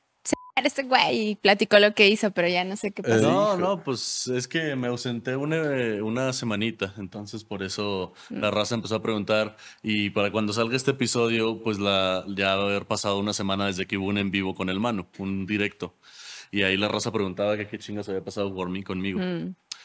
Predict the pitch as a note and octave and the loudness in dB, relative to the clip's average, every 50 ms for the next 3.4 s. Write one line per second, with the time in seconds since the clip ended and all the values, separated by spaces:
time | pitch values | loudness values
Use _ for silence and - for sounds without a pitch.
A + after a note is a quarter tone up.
0 | - _ - A#2+ A2+ A#2 A2+ - - A2+ A#2+ A#2 - B2+ A#2+ A#2+ B2 B2+ C3+ C3+ | -18 _ 0 0 2 4 6 6 8 10 10 8 8 6 2 0 0 2 2 2
1 | C3 C3 B2 A#2 A2 G#2+ - - B2+ C3 C3+ C3+ C3+ - B2 A#2 A#2 A#2+ A#2+ B2 | 2 2 0 0 0 0 0 2 2 4 2 2 0 0 0 0 0 0 0 0
2 | B2+ B2 - A2+ - - A2 G#2 G2+ F#2 - G2 G2 F#2+ - G#2 G#2 G2+ - G#2+ | 0 0 -2 -2 0 2 2 2 2 0 -2 -2 -2 -2 -2 -4 -4 -2 -2 0
3 | G#2 G#2 G2 F#2+ F#2 F2+ - - | 0 0 0 0 -2 -4 -6 -10